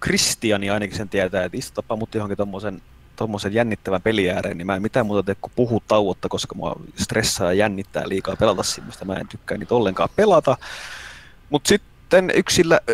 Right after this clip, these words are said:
meillä on tämmöiset klassiset joululanit ollut kaverin kanssa. Eli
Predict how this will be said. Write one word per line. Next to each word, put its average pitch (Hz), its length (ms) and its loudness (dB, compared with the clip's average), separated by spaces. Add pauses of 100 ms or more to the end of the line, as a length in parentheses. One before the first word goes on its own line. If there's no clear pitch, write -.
(120)
meillä 131 280 0
on 147 100 0
tämmöiset 123 320 2
klassiset 120 440 2 (140)
joululanit 107 880 4
ollut 90 260 0
kaverin 101 340 2
kanssa. - 360 -4 (400)
Eli 113 200 -10